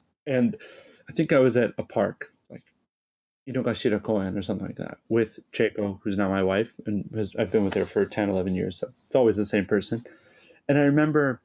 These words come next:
seeing, like, cherry blossoms or something just really amazing. There's a beautiful lake there.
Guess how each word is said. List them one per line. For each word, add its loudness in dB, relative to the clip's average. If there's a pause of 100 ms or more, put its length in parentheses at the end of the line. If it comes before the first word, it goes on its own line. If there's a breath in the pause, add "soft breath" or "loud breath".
(120)
seeing, 0
like, -4
cherry 0
blossoms -4
or 0
something 2
just -2
really 2
amazing. 0
There's -2
a -4
beautiful 0
lake 0
there. 2